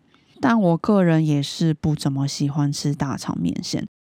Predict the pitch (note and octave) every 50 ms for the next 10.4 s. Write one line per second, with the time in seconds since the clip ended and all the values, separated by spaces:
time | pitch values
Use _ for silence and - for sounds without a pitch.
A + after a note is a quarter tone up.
0 | _ _ _ - G#3 G#3+ A3 A3+ A3+ A3+ G#3+ G3+ F#3 F3 - - A3+ G#3 F#3 E3+
1 | E3 F3 - - - G3+ F3 E3 D#3+ D#3 - G3 F3+ E3+ D#3+ D#3+ D3 D3+ D#3+ F3
2 | E3+ D#3+ - F3 D#3 D3 C#3 - - - - - D#3+ C3+ C3 C3+ - - - -
3 | C3+ - - - - - - - - _ - - - F3+ F3+ E3+ E3 D#3+ D#3 D3
4 | - - D3+ - - F3 D#3+ D#3 E3 - - C#3+ C#3+ C#3 C#3+ D3 C#3+ D3 - -
5 | C#3+ C#3 - C#3 B2+ - - - - - - C#3+ D3 - - - - - D3+ -
6 | - C2 - - B3 C#4+ - _ _ _ _ _ _ _ _ _ - E3 D3+ D3
7 | D#3 F#3 G3 G3 G3+ G#3 G#3 - - G3+ G3 G3 G3+ G3+ F#3 F#3 F#3+ G3 F#3+ F3
8 | E3+ D3 C3+ - - D#3+ E3 E3+ D#3 D3+ D3 C#3+ - E3+ D#3+ D3 C#3+ - D3 C#3
9 | C#3+ D#3+ D#3+ D3 D3 - D3 C3+ C3+ - - - D#3 - - - C#3+ - - -
10 | - - - - - - - A3